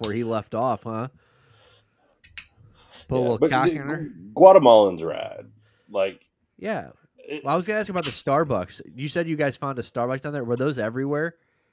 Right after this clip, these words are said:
Speaker 2: At the touristy points, sure.
Speaker 1: And, like, d-, are they, you think they're still using the coffee from there?
Speaker 2: Oh, yeah.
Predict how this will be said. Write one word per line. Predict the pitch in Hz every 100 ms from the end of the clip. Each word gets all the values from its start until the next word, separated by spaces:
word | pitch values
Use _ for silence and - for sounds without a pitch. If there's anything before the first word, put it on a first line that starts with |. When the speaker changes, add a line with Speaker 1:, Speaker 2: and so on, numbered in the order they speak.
| _ _ _ _ _ _ _ _ _ _ _ _
Speaker 2:
At | 127 123
the | 117
touristy | - 98 92 87 - 90 - _ _
points, | 92 85 80 - -
sure. | - 85 85 - 139
Speaker 1:
And, | 147
like, | 147 - _ _ _ 123
d-, | 139
are | 127 147
they, | 160 156 -
you | 135 175
think | 170 202 208
they're | 175
still | - 175
using | 143 139 151 160 117
the | 113
coffee | - 120 127 135
from | 123 107
there? | 101 135 160 _ _ _ _ _ _ _ _ _ _ _ _
Speaker 2:
Oh, | 139 131
yeah. | 117 95